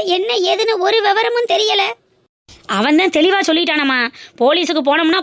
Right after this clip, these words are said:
Speaker 2: கொண்டு ஓட்டு போனமாத்தான் விடுவோம்னு. அப்புறம் எப்படி போலீஸுக்கு போறது? போலீஸுக்கும் போகத்தான் முடியாது.
Speaker 1: அப்ப என்னையா பண்றது?
Speaker 2: இப்போதைக்கு எதையும் யோசிக்க முடியாதுமா. ஒரு ரூபா ரெண்டு ரூபா காசா? இருபது லட்சத்தை எவனோ ஒருத்தன்ட்ட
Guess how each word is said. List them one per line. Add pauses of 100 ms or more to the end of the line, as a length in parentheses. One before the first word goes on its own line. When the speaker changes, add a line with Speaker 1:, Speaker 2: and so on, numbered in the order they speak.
Speaker 2:
கொண்டு
ஓட்டு
போனமாத்தான்
விடுவோம்னு. (380)
அப்புறம்
எப்படி
போலீஸுக்கு
போறது? (200)
போலீஸுக்கும்
போகத்தான்
முடியாது. (880)
Speaker 1:
அப்ப (160)
என்னையா (100)
பண்றது? (500)
Speaker 2:
இப்போதைக்கு
எதையும்
யோசிக்க
முடியாதுமா. (440)
ஒரு
ரூபா
ரெண்டு
ரூபா
காசா? (480)
இருபது
லட்சத்தை (100)
எவனோ
ஒருத்தன்ட்ட